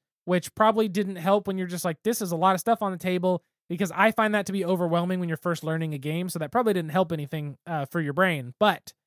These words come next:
it was a good way for us to sit down and me show her the game that I've been really enjoying, and for her to be able to play it and at least get a taste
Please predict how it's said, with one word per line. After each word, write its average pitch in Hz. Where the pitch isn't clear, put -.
it 233
was 233
a 240
good 226
way 214
for 190
us 196
to 180
sit 175
down 214
and 202
me 208
show 214
her 202
the 196
game 185
that 196
I've 180
been 180
really 190
enjoying, 208
and 185
for 180
her 233
to 214
be 190
able 180
to 185
play 220
it 202
and 180
at 160
least 233
get 185
a 156
taste 214